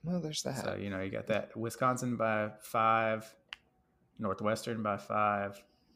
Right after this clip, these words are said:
Speaker 2: Texas Tech by four, Rhode Island by fourteen. I don't know if Rhode Island's not good. They're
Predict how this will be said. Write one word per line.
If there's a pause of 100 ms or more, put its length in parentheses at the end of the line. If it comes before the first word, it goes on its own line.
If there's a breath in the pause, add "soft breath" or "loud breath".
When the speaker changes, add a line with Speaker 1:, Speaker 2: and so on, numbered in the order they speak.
(400)
Speaker 2:
Texas
Tech
by
four, (1120)
Rhode
Island
by
fourteen.
I
don't
know
if (100)
Rhode
Island's
not
good.
They're